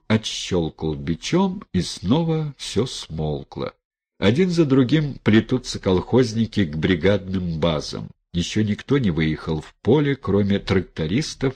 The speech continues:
и комбайнеров. А ведь канун сентября. Чего бы ждать? Такую пору работать от зари до зари, прихватывая вечерние сумерки. Время-то какое! В поле перестоялый хлеб.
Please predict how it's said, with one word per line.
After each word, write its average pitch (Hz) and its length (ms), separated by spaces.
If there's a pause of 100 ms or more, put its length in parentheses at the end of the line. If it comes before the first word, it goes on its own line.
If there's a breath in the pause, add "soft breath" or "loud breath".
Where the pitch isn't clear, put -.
(120)
и 123 80
комбайнеров. 73 880 (520)
А 90 60
ведь 90 280
канун 85 440
сентября. 131 840 (480)
Чего 80 280
бы 90 120
ждать? 123 540 (500)
Такую 151 320
пору 143 360
работать 120 640
от 110 180
зари 107 300
до 120 140
зари, 110 440 (160)
прихватывая 95 760
вечерние 87 640
сумерки. 80 760 (220)
Время-то 101 580
какое! 85 560
В - 80 (120)
поле 127 520 (220)
перестоялый 101 840
хлеб. 139 500